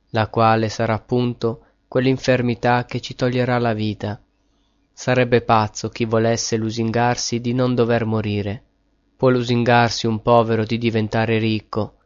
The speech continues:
un vassallo di essere incoronato re, ma chi mai può sperare di evitare la morte? Chi muore più vecchio, chi più giovane, ma tutti alla fine dovremo andare in una fossa.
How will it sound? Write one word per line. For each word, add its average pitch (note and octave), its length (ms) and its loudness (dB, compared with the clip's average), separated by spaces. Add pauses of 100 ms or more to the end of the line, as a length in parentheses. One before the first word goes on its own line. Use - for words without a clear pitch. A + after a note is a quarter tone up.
(140)
un B2+ 160 0
vassallo B2+ 680 2
di A#2+ 140 -2
essere A#2+ 360 0
incoronato A2+ 760 -2
re, G#2 340 -2 (280)
ma B2+ 180 2
chi - 160 0
mai G#2+ 340 2
può A2+ 180 -4
sperare A2+ 600 2
di A2+ 100 -2
evitare A2 480 0
la G#2 120 -2
morte? G2+ 600 -4 (960)
Chi - 160 -4
muore A#2+ 440 4
più A#2 180 -6
vecchio, A2 800 -2
chi C3+ 200 0
più A#2+ 180 -2
giovane, G#2+ 680 0 (160)
ma B2+ 200 4
tutti C#3+ 380 -2
alla B2+ 160 2
fine C3 480 2
dovremo A#2+ 420 2
andare A#2+ 400 2
in A2+ 100 0
una A2 160 0
fossa. G2+ 640 -4